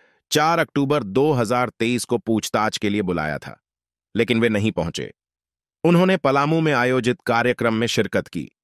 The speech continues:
जिसके बाद सीएम हेमंत सोरेन की ओर से ईडी को पत्र भेजा गया है।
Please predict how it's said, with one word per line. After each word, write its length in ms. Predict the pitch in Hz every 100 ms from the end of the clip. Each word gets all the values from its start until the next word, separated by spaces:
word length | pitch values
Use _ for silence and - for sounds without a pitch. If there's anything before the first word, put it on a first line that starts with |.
| _ _ _ _ 98
जिसके 260 | 117 113
बाद 320 | 90 98 92 - _ -
सीएम 440 | - 165 165 165
हेमंत 320 | 139 139 139
सोरेन 400 | - 117 117 131
की 160 | 127 123
ओर 200 | 117 131
से 260 | - 117 104 _ _ -
ईडी 280 | 143 135 110
को 140 | 104
पत्र 300 | - 98 95
भेजा 320 | 85 90 82
गया 220 | 69 73
है। 160 | 67